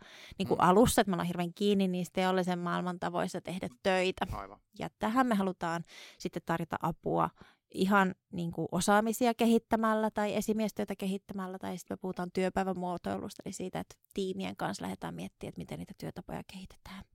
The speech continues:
Speaker 1: Tai sitten
Speaker 2: Mm.
Speaker 1: autetaan ihmisten työurien niinku
Speaker 2: Mm.
Speaker 1: miettimisessä, että mihin se ura on niinku menossa.
Speaker 2: Okei.
Speaker 1: Tällaista. Ja sit mä oon kirjoittanut kirjan
Speaker 2: Niin.
Speaker 1: tulevaisuuden työstä.
Speaker 2: Kyllä.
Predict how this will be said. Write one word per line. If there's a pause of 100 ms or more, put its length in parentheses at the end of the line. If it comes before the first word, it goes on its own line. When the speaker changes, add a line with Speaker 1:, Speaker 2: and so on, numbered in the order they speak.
Speaker 1:
Tai
sitten
Speaker 2:
Mm. (240)
Speaker 1:
autetaan
ihmisten
työurien (600)
niinku
Speaker 2:
Mm.
Speaker 1:
miettimisessä,
että
mihin
se
ura
on
niinku
menossa.
Speaker 2:
Okei. (680)
Speaker 1:
Tällaista. (180)
Ja
sit
mä
oon
kirjoittanut
kirjan
Speaker 2:
Niin.
Speaker 1:
tulevaisuuden
työstä. (340)
Speaker 2:
Kyllä.